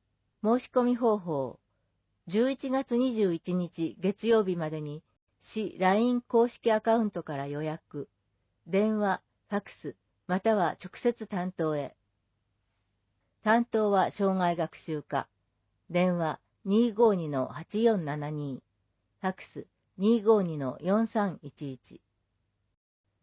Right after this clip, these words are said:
市芸術文化セミナー、茶道体験講座。日時、十二月三日土曜日、十三時から十五時。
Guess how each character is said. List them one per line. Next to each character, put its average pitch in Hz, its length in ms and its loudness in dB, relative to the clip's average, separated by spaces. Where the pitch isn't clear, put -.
市 226 180 0
芸 214 260 4
術 233 280 -4
文 214 200 0
化 220 140 -2
セ 208 160 0
ミ 180 140 0
ナ 135 360 -4
ー、 - 40 -18
茶 226 160 2
道 190 240 0
体 165 240 -6
験 175 240 -2
講 156 240 -2
座。 117 200 -10
日 208 160 0
時、 147 220 -14
十 208 220 2
二 247 140 2
月 233 280 0
三 208 140 0
日 202 220 -2
土 190 120 2
曜 196 240 6
日、 139 220 -12
十 226 240 4
三 208 280 0
時 160 120 -8
か 135 160 -4
ら 131 180 -6
十 170 240 0
五 151 160 -4
時。 - 200 -16